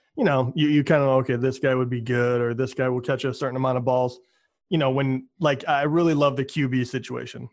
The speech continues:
You can play up to two if you would like. So one is gonna be a flex, and then the interceptions get ramped up to negative four.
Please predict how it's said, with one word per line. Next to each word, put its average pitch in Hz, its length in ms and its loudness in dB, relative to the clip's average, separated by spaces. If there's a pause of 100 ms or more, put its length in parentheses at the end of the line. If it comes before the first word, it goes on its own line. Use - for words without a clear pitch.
You 143 120 -2
can 143 160 0
play 160 240 0
up 147 140 -2
to 143 80 -6
two 160 320 2
if 143 120 -4
you 131 80 -2
would 123 160 -6
like. 175 380 0 (680)
So 147 200 0
one 139 160 2
is 127 140 0
gonna 131 120 0
be 127 60 0
a 123 60 -4
flex, 170 480 0
and 143 200 0
then 135 280 0
the 131 240 -2
interceptions 143 680 0
get 127 180 -2
ramped 127 340 -2
up 127 160 0
to 127 180 -6
negative 123 400 0
four. 151 360 -2